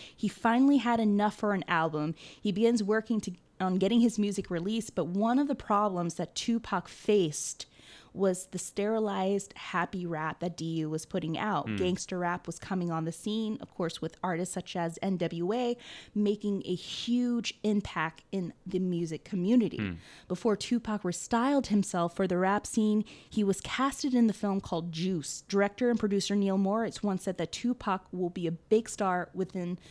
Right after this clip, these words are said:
Speaker 1: the next ten years. However, Tupac's response to that was, "In ten years,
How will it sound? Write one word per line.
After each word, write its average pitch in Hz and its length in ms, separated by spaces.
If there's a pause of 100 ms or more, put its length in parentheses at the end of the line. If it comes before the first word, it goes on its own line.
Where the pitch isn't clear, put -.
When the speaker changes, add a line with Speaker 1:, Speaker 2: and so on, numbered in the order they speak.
(260)
Speaker 1:
the 196 80
next 202 380
ten 202 240
years. 196 420
However, 190 400
Tupac's - 680
response 226 600
to 220 160
that 262 280
was, 185 400
"In 196 120
ten 214 300
years, 196 280